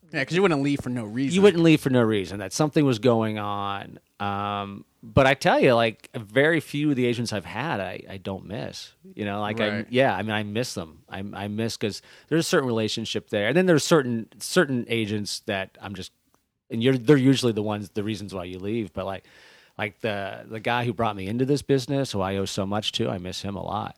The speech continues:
Speaker 2: you know?
Speaker 1: Mm-hmm.
Speaker 2: Um, and, uh, people at different agencies. So it's, and I've got, I got managers that I'm still in, in contact with, and,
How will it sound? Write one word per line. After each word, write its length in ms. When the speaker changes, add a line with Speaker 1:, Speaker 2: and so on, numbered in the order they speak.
Speaker 2:
you 100
know? 200
Speaker 1:
Mm-hmm. 280
Speaker 2:
Um, 400
and, 720
uh, 460
people 280
at 80
different 320
agencies. 540
So 280
it's, 220
and 140
I've 180
got, 260
I 80
got 140
managers 680
that 100
I'm 120
still 280
in, 80
in 160
contact 540
with, 480
and, 280